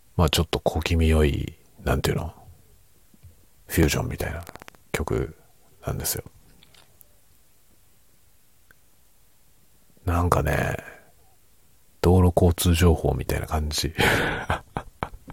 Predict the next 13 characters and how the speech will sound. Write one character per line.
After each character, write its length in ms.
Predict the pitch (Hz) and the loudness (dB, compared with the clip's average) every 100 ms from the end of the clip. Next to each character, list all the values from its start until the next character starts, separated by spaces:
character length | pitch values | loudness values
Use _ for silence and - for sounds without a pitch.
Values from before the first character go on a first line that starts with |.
| - - - - - - - - - - - - - - - - - - - _ _ - | -14 -12 -12 -14 -20 -20 -16 -12 -12 -12 -10 -6 -6 -8 -10 -16 -20 -20 -20 _ _ -18
そ 240 | - - | -12 -10
う、 40 | - - | -10 -6
道 240 | - 90 90 | 2 4 4
路 80 | - | 6
交 160 | 90 | 4
通 260 | - 87 82 | 6 4 6
情 200 | 78 80 | 6 4
報 460 | - 78 71 - - - - - _ - | 4 4 4 2 -6 -18 -20 -20 _ -18
セ 240 | - - 73 | -8 -2 0
ン 100 | - | 0
タ 120 | - | 0
ー 100 | - | 0
の 240 | - - | -2 -8